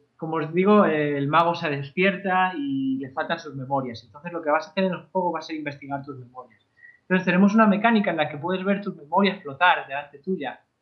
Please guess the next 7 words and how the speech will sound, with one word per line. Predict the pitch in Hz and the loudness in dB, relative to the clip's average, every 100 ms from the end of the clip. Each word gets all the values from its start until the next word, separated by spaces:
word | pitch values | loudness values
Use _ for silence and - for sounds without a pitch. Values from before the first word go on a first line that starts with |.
| _ _ - | _ _ -12
y | 165 | -4
puedes | 190 214 202 - - | 2 4 4 -2 -4
agarrarlas | 156 165 214 269 190 - | 0 4 4 4 0 -2
con | 160 | -10
tu | 156 | -6
mano. | 185 254 160 | -4 -2 -2
Básicamente | 160 175 185 196 208 208 202 | -2 -4 -2 0 0 0 -6